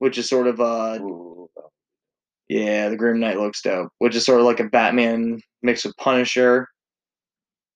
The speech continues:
Speaker 1: And then, uh, the Green Lantern one, I can't remember what his name was called.
Speaker 2: Dawnbreaker?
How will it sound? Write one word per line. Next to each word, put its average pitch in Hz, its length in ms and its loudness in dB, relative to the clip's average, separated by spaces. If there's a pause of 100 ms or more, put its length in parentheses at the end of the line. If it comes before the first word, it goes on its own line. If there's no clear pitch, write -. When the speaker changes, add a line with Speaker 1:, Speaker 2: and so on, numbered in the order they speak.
(1040)
Speaker 1:
And 135 240 0
then, 123 1000 2
uh, 110 1200 -4 (540)
the 131 80 2
Green 160 260 2
Lantern 135 400 2
one, 120 160 2
I 139 60 0
can't 226 200 0
remember 202 260 2
what 127 120 2
his 117 220 -2
name 107 220 -6
was 80 120 -14
called. 62 380 -10 (3250)
Speaker 2:
Dawnbreaker? 135 640 -8